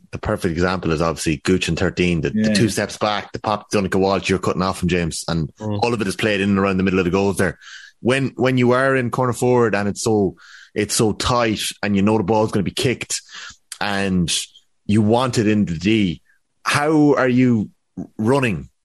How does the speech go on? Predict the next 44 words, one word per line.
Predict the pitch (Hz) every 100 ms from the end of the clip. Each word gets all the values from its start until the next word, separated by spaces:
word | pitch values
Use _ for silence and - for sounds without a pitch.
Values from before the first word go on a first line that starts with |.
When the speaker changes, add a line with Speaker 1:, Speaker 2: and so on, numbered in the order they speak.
| _
Speaker 1:
Like, | 107 101 -
what | 113 107
way, | 131
how | 113 139
are |
you | 143 143
receiving | 120 - 135 123
the | 113
ball | 117 110 95 78 _ _
so | -
you're | 110 110
not | 123 120
going | 123 117
direct | 107 107 113 104
straight | - 120 113
at | 113
it? | 107
Like, | 95
are | 101
you, | 123 135 98
is | 107
there | 104
a |
million | 107 127 135
things | 127 135
you're | 120
doing | 131 135
there? | 127 131
Is | 120
there | 110 98 - _ _ _ _ _ _ _
Speaker 3:
Yeah, | - - 110 139 139 120 -
it's | 147 139
just | 170 160 -
complete | 151 175 165
patience. | 165 165 151 131 117
It's | -
like | 143 139
being | 156 147
on | 147
your | 139
toes. | 139 165 151 139 120
You're | 123
kind | 147
of | 139